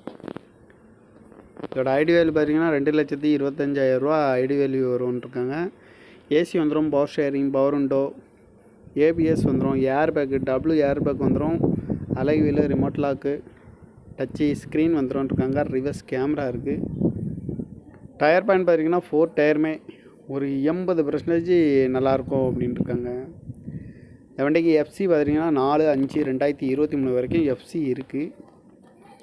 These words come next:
Car பார்க்க வேண்டிய இடங்கள்னு பாத்தீங்கன்னா, தர்ஷன் கார்ஸ் Road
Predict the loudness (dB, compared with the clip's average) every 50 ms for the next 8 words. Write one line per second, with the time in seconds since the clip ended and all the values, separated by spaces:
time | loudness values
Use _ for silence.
0 | -20 -20 -20 -20 _ -20 -20 -20 -20 -20 -20 -20 -20 -6 0 2 2 4 4 4
1 | 4 6 6 6 4 4 4 4 4 4 4 4 4 2 0 0 0 -2 -2 -2
2 | -2 -2 0 2 2 0 0 0 -2 -4 -2 0 0 0 2 4